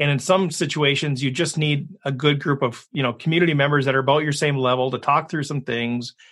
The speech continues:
or whatever. Then there's other times where, you know, if you're trying to take your game to the next level, you need experts beyond your existing community. So however you can get that, if you can weasel your way into a community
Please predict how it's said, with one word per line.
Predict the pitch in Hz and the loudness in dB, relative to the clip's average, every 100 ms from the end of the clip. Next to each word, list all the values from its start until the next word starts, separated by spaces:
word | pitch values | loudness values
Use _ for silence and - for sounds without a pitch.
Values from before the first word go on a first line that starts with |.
| _ _ | _ _
or | 143 | 2
whatever. | 127 120 127 | 2 2 2
Then | 143 | 4
there's | 143 139 | 4 4
other | 175 202 | 4 4
times | 147 139 139 127 | 4 2 0 0
where, | 131 127 123 - | 2 2 0 -2
you | 139 | -2
know, | |
if | 120 160 | 0 0
you're | |
trying | 147 160 | 0 0
to | 143 | 0
take | 143 | -2
your | 131 | 0
game | 135 131 | 0 2
to | 127 | 2
the | |
next | 123 117 147 | 0 -2 2
level, | 170 131 117 113 _ _ _ - | 2 2 -2 -6 _ _ _ 0
you | 143 | 2
need | 160 156 | 4 2
experts | 147 156 - 139 - | 0 0 -2 -4 0
beyond | 135 123 127 123 | 2 2 2 0
your | 135 135 131 131 | 2 2 2 0
existing | 131 135 127 139 - 123 - | -4 -6 -2 -2 -2 -6 -4
community. | 131 151 120 113 110 | -2 0 -2 -4 -8
So | - 135 120 107 _ _ | -2 0 0 -4 _ _
however | - 160 233 | 2 4 6
you | 202 135 | 2 2
can | 131 | 0
get | 165 160 | 2 2
that, | 127 | 0
if | |
you | 143 | 2
can | 143 135 | 0 2
weasel | 196 214 208 | 2 2 2
your | 175 156 | 4 4
way | 151 | 2
into | 156 160 170 - 170 | 2 0 0 4 2
a | |
community | 156 143 147 165 160 165 | 4 0 2 2 0 -4